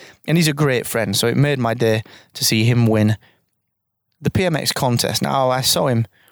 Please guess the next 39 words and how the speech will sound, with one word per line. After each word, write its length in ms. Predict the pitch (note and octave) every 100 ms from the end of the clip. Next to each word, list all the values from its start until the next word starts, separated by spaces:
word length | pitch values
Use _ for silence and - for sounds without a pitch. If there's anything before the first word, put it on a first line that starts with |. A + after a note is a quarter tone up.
| _
wielding 480 | - B2 B2+ A#2+ A#2+
his 180 | A2 A#2
wrestling 440 | A2+ - A#2 A2
belt 260 | G#2 G2 A#2
around 340 | G#2+ G#2 G#2+
as 120 | G#2+
well. 240 | A2 G#2 G2+
So 180 | A2+
congratulations, 840 | A2 C3+ C3+ - - A2+ A2 - A2+
Matt. 240 | A2 G#2+
Really, 380 | A2+ A#2 A2 G#2+ - - - -
really 300 | D3+ D#3 C#3
love 200 | C3+ A#2
that 80 |
you 120 | A#2 A2+
won 200 | A2+ A2
that, 160 | G2+
brother. 240 | A2 G#2+ G#2+
Really, 340 | A#2+ B2 A2+
really 200 | A2 G2+
pleased 360 | - G#2+ G2+ -
for 80 |
you. 100 | F#2+ - - - - -
And 340 | E3 D#3+ C#3+ - _ _ _ - _
you'll 140 | E3+
also 180 | G#3+ -
remember 240 | E3+ D3+ C3+
that 80 |
we 100 | C3+
had 160 | C#3+ C#3
the 80 | -
podcast 380 | D3+ - B2+ -
websites 380 | B2+ A#2+ A2+
meetup 460 | B2+ C#3+ C#3 - -
yesterday, 300 | A2+ G2+ G#2+
which 180 | G2+ -
was 120 | G#2+
wonderful. 400 | C3 C3 A2+ G2+
So 260 | G2 D#3+